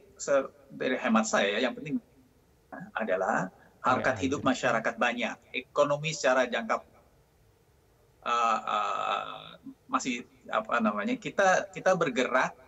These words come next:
Speaker 1: dari detik ke detik lah pada intinya. Eh,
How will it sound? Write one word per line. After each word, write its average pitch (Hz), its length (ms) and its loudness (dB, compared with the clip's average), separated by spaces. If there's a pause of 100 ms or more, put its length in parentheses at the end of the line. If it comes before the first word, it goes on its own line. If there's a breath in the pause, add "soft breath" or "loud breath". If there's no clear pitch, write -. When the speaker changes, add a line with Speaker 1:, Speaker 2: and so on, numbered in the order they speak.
(120)
Speaker 1:
dari 120 880 -4 (160)
detik 131 360 -4
ke - 40 0
detik 110 340 -2
lah - 160 -4
pada 92 160 -2
intinya. - 460 -8 (760 loud breath)
Eh, 113 240 4